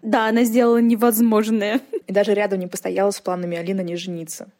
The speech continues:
Speaker 2: Девочки отвлеклись на Шанди. Он, судя по всему, стабильный краш Самиры. Но Мухаммед заметил, что они там смотрят на мужчин, и быстро загнал их домой. Сам Мухаммед внизу с Али разговаривает о воспитании детей и уверяет последнего, что его дети воспитываются в вере.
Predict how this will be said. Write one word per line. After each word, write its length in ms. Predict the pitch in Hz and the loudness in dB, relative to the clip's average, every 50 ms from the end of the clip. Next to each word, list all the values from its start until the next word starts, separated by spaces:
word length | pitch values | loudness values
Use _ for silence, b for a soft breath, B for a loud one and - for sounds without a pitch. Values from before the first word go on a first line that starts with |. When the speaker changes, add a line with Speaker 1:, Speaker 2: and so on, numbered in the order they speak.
| _ _ _ _ _ - - - | _ _ _ _ _ -20 -14 -8
Speaker 2:
Девочки 420 | 202 202 277 285 311 - - - | -4 -2 0 0 -2 -4 -2 -4
отвлеклись 400 | 220 208 - 208 - 240 226 - | -4 -2 -2 -4 -2 -4 -4 -2
на 80 | - 202 | -4 -4
Шанди. 460 | 190 - - 170 170 180 175 190 202 196 | -4 -4 -6 -6 -6 -6 -2 -2 -2 -2
Он, 220 | - - 220 233 | 0 -2 -2 -2
судя 220 | 226 226 - 196 196 | -2 -4 -6 -6 -4
по 80 | - | -6
всему, 200 | 185 - - 190 | -6 -6 -6 -6
стабильный 540 | 202 - - 220 214 190 196 180 175 185 208 | -6 -2 -2 -2 -2 -2 -4 -6 -6 -6 -8
краш 380 | 220 - - - 208 208 - - | -8 -6 -4 -4 -4 -4 -4 -8
Самиры. 520 | - - 214 214 214 202 196 202 208 214 - _ _ _ _ b b b | -6 -4 -2 0 0 0 0 0 0 -2 -6 _ _ _ _ b b b
Но 100 | 226 233 | 0 2
Мухаммед 440 | 233 240 233 311 339 381 381 339 254 | 2 2 2 2 0 0 0 2 2
заметил, 380 | 269 262 262 254 254 - 226 | 2 2 2 0 0 0 -2
что 180 | 214 - - 208 | -2 -2 -4 -2
они 100 | 202 202 | -2 -2
там 160 | - 208 196 | -4 -4 -6
смотрят 400 | - - 202 202 202 - - - | -6 -4 -6 -6 -6 -8 -8 -6
на 80 | 190 190 | -4 -2
мужчин, 480 | 202 208 - - - - 392 440 415 - | -2 -4 -4 -6 -6 -4 -4 -4 -4 -4
и 80 | - 220 | -6 -8
быстро 340 | 196 196 269 269 - 277 240 | -6 -6 -6 -4 -2 -2 0
загнал 360 | - 208 175 175 185 196 208 | 0 -2 -2 -2 -2 -2 -2
их 80 | 202 190 | -2 -2
домой. 440 | 185 190 185 180 165 147 147 - _ _ _ | -2 -2 -2 -2 -4 -6 -8 -10 _ _ _
Сам 260 | - - 349 392 427 370 | -6 -4 -2 -2 0 0
Мухаммед 480 | 302 285 - 294 277 262 254 254 254 | 0 2 2 0 2 2 2 0 0
внизу 280 | - 214 220 208 - 240 | 0 -2 -2 -2 -4 -8
с 100 | 226 - | -6 -4
Али 260 | 196 196 214 269 339 | -2 0 0 2 2
разговаривает 600 | 339 269 214 202 190 185 196 226 240 233 214 - | 0 0 0 0 0 0 2 2 2 2 2 0
о 40 | 185 | -2
воспитании 520 | 175 180 - - - 190 185 185 180 175 | -6 -6 -10 -8 -6 -6 -4 -4 -6 -6
детей 480 | 170 175 175 175 - 269 311 339 339 349 | -6 -6 -6 -4 -4 -2 0 2 0 0
и 200 | 359 - 208 202 | -2 -4 -6 -4
уверяет 560 | 202 190 190 190 202 185 180 175 170 170 - _ _ _ | -4 -2 0 0 0 0 0 -2 -4 -4 -8 _ _ _
последнего, 600 | - - 185 - - 269 349 320 294 269 240 220 220 | -12 -10 -10 -6 -4 -2 -2 0 0 0 0 0 -2
что 180 | - - - | -4 -4 -6
его 200 | 175 170 190 269 | -2 2 2 2
дети 260 | 285 262 254 254 - 196 | 4 4 2 0 0 -2
воспитываются 680 | 180 175 175 - 208 214 - 202 202 202 - - 196 | -4 -4 -4 -4 -8 -6 -2 -2 -2 -2 -2 -4 -4
в 20 | |
вере. 320 | 185 180 175 170 170 165 | -2 -2 -2 -2 -4 -6